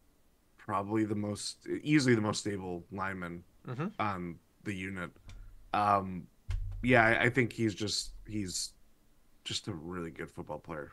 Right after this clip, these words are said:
Speaker 1: and it's, <laughs> you're gonna get an A. That's, <laughs> it's, it's simple when you kind of put those two, two together.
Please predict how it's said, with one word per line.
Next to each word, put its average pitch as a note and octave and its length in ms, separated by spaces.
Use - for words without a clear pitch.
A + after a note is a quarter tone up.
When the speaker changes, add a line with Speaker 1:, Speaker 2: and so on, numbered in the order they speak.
Speaker 1:
and E2+ 160
it's, - 240
<laughs> - 1000
you're A2+ 120
gonna B2+ 160
get C3+ 120
an C3+ 120
A. E3+ 220
That's, C3 360
<laughs> - 40
it's, G3+ 340
it's F#3 160
simple G#3 480
when F#3+ 120
you A3 580
kind D#3+ 160
of C#3+ 80
put E3 180
those D#3 180
two, D3 520
two D3 200
together. A2+ 460